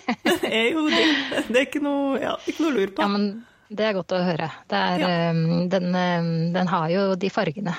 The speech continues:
Speaker 1: som, eh, seg hør og bør når det kommer fra meg. Og, ja, så er det jo mange som har vært med, som, eh, også deler bilder, eh, fra boka, så det er jo
Speaker 2: Mm.
Speaker 1: morsomt. Det er jo, tror jeg,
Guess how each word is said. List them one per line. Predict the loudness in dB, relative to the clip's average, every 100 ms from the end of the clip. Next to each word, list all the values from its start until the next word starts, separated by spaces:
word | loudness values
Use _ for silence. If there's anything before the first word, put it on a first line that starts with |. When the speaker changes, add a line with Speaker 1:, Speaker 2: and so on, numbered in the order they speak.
| -8
Speaker 1:
som, | -6 -2 2 2 2
eh, | 2 0 -2 -4 -8 -16
seg | -4 0 2
hør | 2 0
og |
bør | 0 0 -2
når | -2 0
det | 0
kommer | 0 0
fra | 0
meg. | 0 0 -4 -2
Og, | 0 2 2 2 0 -2 -8 _ -12 -12 -12 -8
ja, | -4
så | -2
er | 0
det | -2 0
jo |
mange | 0 0
som | -2 -2
har | -2
vært | 0
med, | 0 0 -2 -10 -18
som, | -8 -2 0 0
eh, | 2 0
også | 0 -4 -4 0 0 0 0 0 0
deler | 0 0 0
bilder, | 0 -2 0 0 0
eh, | 2 0 0 0 0
fra | 0
boka, | 0 0 -2
så | -2 -2
det | 0
er | 0 0 2
jo | 2 2 0
Speaker 2:
Mm. | -6 -16 -8
Speaker 1:
morsomt. | -4 -2 -2
Det | 0 0
er | 2
jo, | 0 -4 _ _ _
tror | -4 0
jeg, | 2